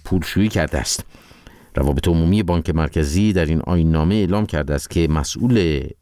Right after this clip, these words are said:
آن واحدها باید مستقیماً زیر نظر مدیرعامل مؤسسه اعتباری باشد. در همین حال، این اطلاعیه به تلاش بانک مرکزی برای تطابق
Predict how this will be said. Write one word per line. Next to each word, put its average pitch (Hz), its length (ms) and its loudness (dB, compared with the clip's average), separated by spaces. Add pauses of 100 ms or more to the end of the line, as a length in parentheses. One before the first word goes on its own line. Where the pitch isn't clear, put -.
(200)
آن 90 180 2
واحدها 90 500 0
باید 101 320 0
مستقیماً 90 640 0 (420)
زیر 123 460 2
نظر 101 400 0
مدیرعامل 87 580 0
مؤسسه 85 560 -2
اعتباری 101 580 2
باشد. 92 300 -2 (560)
در 71 120 0
همین 71 160 2
حال، 98 200 2 (360)
این 107 180 2
اطلاعیه 104 440 0
به 127 80 0
تلاش 110 320 0
بانک 113 340 0
مرکزی 78 540 0
برای 90 420 0
تطابق 90 600 0